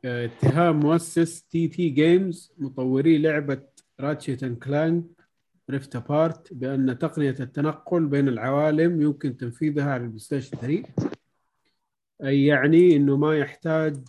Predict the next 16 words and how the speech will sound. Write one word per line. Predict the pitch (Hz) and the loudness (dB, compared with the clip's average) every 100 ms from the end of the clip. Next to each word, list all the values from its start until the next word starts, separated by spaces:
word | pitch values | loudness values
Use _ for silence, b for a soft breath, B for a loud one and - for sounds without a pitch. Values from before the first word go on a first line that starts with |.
| 139 | -6
آه، | 123 117 117 | -6 -6 -4
ما | 127 147 | -2 0
كانوا | 151 147 135 | 0 0 0
يحتاجوا | 120 - 147 131 120 | -4 -6 -6 -4 -8
ال | 107 107 113 | -10 -12 -14
اس | 135 135 | -12 -12
اس | 110 | -12
دي | 117 143 139 120 | -2 0 0 -2
الخارق | 113 - 143 135 143 | -8 -4 -4 -2 -6
اللي | 117 113 | -10 -12
سبحان | - - 139 131 | -14 -12 -6 -4
الله | 127 139 | -2 -2
طلع | 131 139 117 | -2 -4 -4
مو | 127 127 | -2 -4
خارق | 139 135 120 _ | -6 -8 -8 _
فجأة، | 135 131 139 | -8 -6 -8